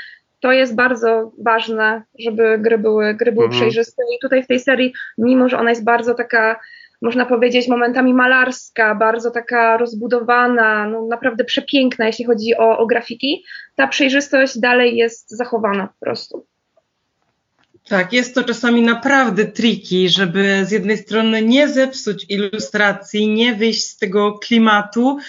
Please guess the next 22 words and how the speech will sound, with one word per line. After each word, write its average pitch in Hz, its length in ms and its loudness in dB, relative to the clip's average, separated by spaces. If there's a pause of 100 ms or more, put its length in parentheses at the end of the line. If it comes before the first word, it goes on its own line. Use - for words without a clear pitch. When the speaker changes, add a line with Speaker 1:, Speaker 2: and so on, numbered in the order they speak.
(220)
Speaker 3:
a 220 100 0
z 190 80 -6
drugiej 233 260 -2
strony, 240 380 0
żeby 226 200 -4
to 226 200 -6
faktycznie 233 680 -4
było 226 240 2
funkcjonalne, 233 880 0
bo 175 260 -4
gra 196 320 0
musi 240 420 0
być 190 180 -6
po 185 100 -18
prostu 190 300 -14
funkcjonalna, 190 600 -2
musi 208 260 -6
być 220 240 -4 (480)
przede 247 320 0
wszystkim 240 460 0
do 226 120 2
grania 208 600 0